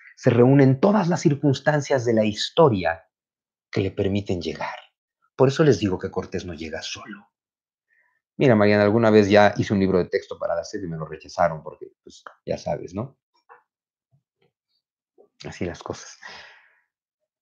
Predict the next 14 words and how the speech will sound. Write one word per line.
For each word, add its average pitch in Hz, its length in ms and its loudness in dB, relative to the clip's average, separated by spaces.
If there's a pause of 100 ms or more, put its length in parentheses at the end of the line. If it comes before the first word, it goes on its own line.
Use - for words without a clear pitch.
(460)
Se - 140 2
empiezan 131 340 0
a 139 40 2
llevar 101 300 0
bien, 104 480 -2 (220)
empiezan 127 520 0
a 135 40 -2
ser - 400 0 (220)
amigos, 104 560 0
tienen 135 220 2
una 151 160 2
relación 117 600 0 (280)
súper 170 600 2
íntima. 113 680 0